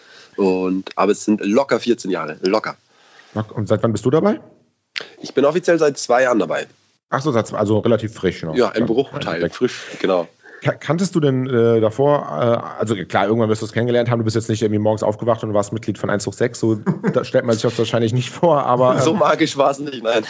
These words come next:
Speaker 2: <laughs> aber seit wann kennst du denn eins hoch sechs? <laughs>
Speaker 1: Also ich kenne eins hoch sechs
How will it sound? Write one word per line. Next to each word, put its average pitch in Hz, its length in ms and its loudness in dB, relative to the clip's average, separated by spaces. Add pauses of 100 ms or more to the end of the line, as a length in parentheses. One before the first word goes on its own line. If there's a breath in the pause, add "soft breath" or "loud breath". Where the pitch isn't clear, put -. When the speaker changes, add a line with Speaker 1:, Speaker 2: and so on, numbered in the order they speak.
Speaker 2:
<laughs> 151 760 0
aber 127 140 0
seit 131 180 -2
wann 139 140 0
kennst - 260 -4
du 185 60 -6
denn 147 140 2
eins 110 260 -6
hoch 107 100 -6
sechs? - 400 -10 (160)
<laughs> 190 160 0
Speaker 1:
Also 123 280 2 (220)
ich - 160 -4
kenne 139 200 2
eins 127 180 -4
hoch 123 80 0
sechs 113 220 -4